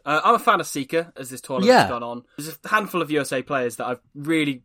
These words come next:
Speaker 1: you know, warmed to. Owen Lentz being one of them, I think plays really, really well in this game.
Speaker 2: Yeah, I think he has a great game.
Speaker 1: And also, in at number eight, they bring in Tasi Mo'unga, who is of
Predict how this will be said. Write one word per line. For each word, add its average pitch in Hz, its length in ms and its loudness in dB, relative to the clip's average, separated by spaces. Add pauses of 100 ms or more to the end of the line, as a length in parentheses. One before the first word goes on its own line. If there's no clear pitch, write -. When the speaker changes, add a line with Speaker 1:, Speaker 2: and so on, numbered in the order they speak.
(160)
Speaker 1:
you 143 140 -2
know, 110 180 -4
warmed 135 500 -4
to. 117 240 -10
Owen 202 240 2
Lentz 196 300 0
being 165 220 -2
one 156 140 -4
of 156 60 -4
them, 151 80 -4
I 139 60 -4
think 147 180 -10
plays 135 180 -8
really, 135 280 -6
really 123 180 -8
well 123 160 -6
in 120 60 -8
this 117 160 -14
game. 117 240 -8
Speaker 2:
Yeah, 185 120 4
I 147 140 2
think 143 160 0
he 131 60 0
has 117 120 -2
a 110 40 -8
great 117 260 -2
game. 87 220 -12 (160)
Speaker 1:
And 175 260 -2
also, 226 360 0
in 170 180 -2
at 160 80 -8
number 202 360 -2
eight, 208 200 -4
they 147 140 -4
bring 165 200 -6
in 156 140 -4
Tasi 208 420 -8
Mo'unga, 202 540 -4 (240)
who 170 280 0
is 156 360 -2
of 151 320 -4